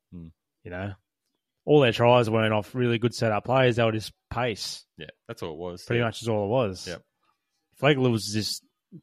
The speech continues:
Speaker 2: just a good run into the fucking defensive line. That's all Flegler's was.
Speaker 1: Yep.
Speaker 2: And the rest are all just beat on, beaten on pace. They weren't on plays or anything.
Speaker 1: No. No.
Speaker 2: Anyway, yeah, so
Speaker 1: Yeah.
Speaker 2: funnies.
Speaker 1: Funnies, well, we had,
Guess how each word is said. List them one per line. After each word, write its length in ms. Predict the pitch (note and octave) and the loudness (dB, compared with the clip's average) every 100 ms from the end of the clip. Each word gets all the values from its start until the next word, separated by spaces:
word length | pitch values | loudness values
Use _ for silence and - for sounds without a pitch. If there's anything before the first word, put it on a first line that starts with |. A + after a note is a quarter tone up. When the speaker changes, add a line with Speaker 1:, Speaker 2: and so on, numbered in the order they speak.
| _ | _
Speaker 2:
just 220 | A#2+ - | -8 -4
a 180 | G2+ F#2 G#2 - C#3 | -6 -6 -12 -20 -2
good 140 | B2+ | -2
run 260 | G#2 A2 A#2+ | 0 0 0
into 180 | A2 G#2 | -2 -4
the 120 | G2+ | -6
fucking 320 | - G2+ G2+ | -6 -6 -6
defensive 400 | G2 G#2 A#2+ A2+ | -6 -6 -6 -6
line. 240 | G2 A2 B2+ | -4 -2 -4
That's 160 | - | -4
all 80 | A2 | -4
Flegler's 440 | - A2+ A#2 A2 | -4 -6 -4 -6
was. 440 | F#2 G2 B2+ - - | -4 -4 -4 -8 -10
Speaker 1:
Yep. 160 | F2 - _ _ _ | -10 -10 _ _ _
Speaker 2:
And 80 | A2 | -2
the 40 | |
rest 220 | A2+ G#2 A2+ | 0 0 2
are 80 | |
all 140 | A2 A2 | 2 2
just 260 | A2 - - | -2 -6 -6
beat 180 | B2+ A#2+ | -2 0
on, 240 | A2 G#2+ A#2+ | -2 -6 -2
beaten 200 | B2 A#2+ | -2 0
on 120 | A2 | -4
pace. 320 | G#2 C3 B2+ - | -2 -2 -2 -2
They 80 | |
weren't 180 | A#2+ A#2+ | -2 0
on 120 | G#2+ | -4
plays 360 | G#2+ G#2+ B2+ A2 | -4 -4 -4 -4
or 60 | F#2+ | -8
anything. 360 | G2+ A#2 C#3+ F2+ | -8 -8 -10 -12
Speaker 1:
No. 120 | D#2+ _ _ _ _ _ _ _ _ _ _ _ _ _ _ E4+ _ - _ _ _ _ _ _ _ - | -16 _ _ _ _ _ _ _ _ _ _ _ _ _ _ -20 _ -20 _ _ _ _ _ _ _ -20
No. 80 | - | -8
Speaker 2:
Anyway, 240 | G#2+ A2+ B2 | -4 0 0
yeah, 140 | D3 | -2
so 380 | - A2 G#2+ G#2+ | -2 2 2 0
Speaker 1:
Yeah. 80 | G2+ | 2
Speaker 2:
funnies. 460 | C3 D3+ F3+ - - | 4 6 2 -2 -8
Speaker 1:
Funnies, 460 | G2+ A2 A#2+ - | -6 -6 -6 -10
well, 160 | F#2+ F2+ | -10 -8
we 120 | F#2 | -6
had, 220 | F#2 F2 | -6 -6